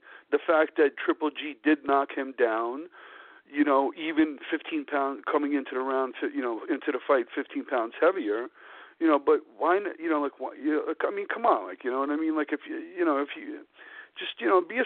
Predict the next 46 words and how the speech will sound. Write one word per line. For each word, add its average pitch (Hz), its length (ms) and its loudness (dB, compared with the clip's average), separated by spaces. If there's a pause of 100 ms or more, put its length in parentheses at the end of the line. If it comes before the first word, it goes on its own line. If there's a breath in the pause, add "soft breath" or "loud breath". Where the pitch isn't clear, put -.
stand-up 240 420 2
guy, 277 320 2
you 135 180 -10
know 123 120 -2
what 135 100 -2
I 139 60 -4
mean? 160 220 2
Like, 165 120 2 (120)
box, 190 240 4 (140)
you 180 100 -8
know 190 140 0
what 196 100 0
I 202 80 -2
mean? 208 200 -4
Like, 208 160 -2 (100)
you - 100 -12
know, 165 140 0
come 214 260 0
in 240 100 -8
at - 80 -12
the 226 100 -6 (100)
same 220 240 -2
weight, - 380 0 (280)
you 135 80 -8
know 143 80 -2
what 147 80 0
I 151 40 0
mean? 165 140 0
'Cause 170 220 -2
you - 160 -6
know 208 220 4
that 127 140 4
if - 160 -4
you 143 80 -6
would've 135 180 -6
came 135 240 -6
in 139 60 -4
at 139 60 -10
the - 220 -20
same 131 200 -2
weight, 113 280 -4 (280 soft breath)
you 160 120 -2
would've 254 200 0
got 285 160 4
knocked 302 260 0
out. 330 300 4